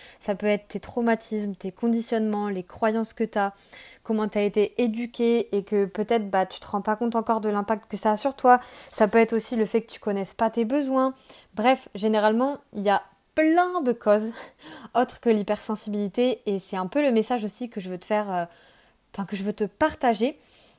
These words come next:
et même que je vais continuer de partager parce que moi j'ai vraiment, vraiment manqué de ce message-là.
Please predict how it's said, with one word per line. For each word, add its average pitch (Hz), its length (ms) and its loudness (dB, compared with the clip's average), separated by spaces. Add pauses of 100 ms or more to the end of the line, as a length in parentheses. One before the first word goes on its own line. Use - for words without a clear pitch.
et 214 80 0
même 240 200 4
que 226 120 -4
je 196 100 0
vais 185 160 -2
continuer 254 640 0
de 208 80 -2
partager 208 540 0
parce 214 280 -6
que 185 320 -2
moi 196 180 0
j'ai 196 160 -2
vraiment, 190 760 0
vraiment 226 360 2
manqué 220 340 0
de 190 260 -4
ce - 160 -8
message-là. 196 560 -2